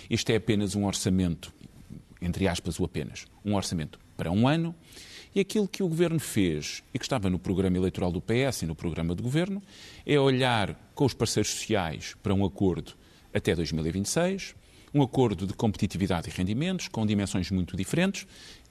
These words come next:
que, como sabemos, ainda não está fechado e, portanto, veremos o que vai acontecer nas próximas horas ou nos próximos dias,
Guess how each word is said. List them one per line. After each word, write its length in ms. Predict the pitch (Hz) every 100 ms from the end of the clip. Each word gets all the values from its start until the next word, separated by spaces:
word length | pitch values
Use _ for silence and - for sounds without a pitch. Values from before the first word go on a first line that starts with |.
| -
que, 80 | -
como 180 | - 98
sabemos, 400 | - 95 92 82
ainda 160 | 87
não 80 | 90
está 180 | 85 87
fechado 400 | - - 107 85
e, 60 | 78
portanto, 640 | - 95 82 - 78 76
veremos 560 | 76 92 95 85 76 76
o 40 |
que 80 | -
vai 180 | 78 80
acontecer 500 | 78 87 - 87 80
nas 140 | 87
próximas 480 | - 92 - 95 90
horas 280 | 104 85 85
ou 60 |
nos 120 | 78 -
próximos 440 | 90 90 117 131
dias, 320 | 170 175 -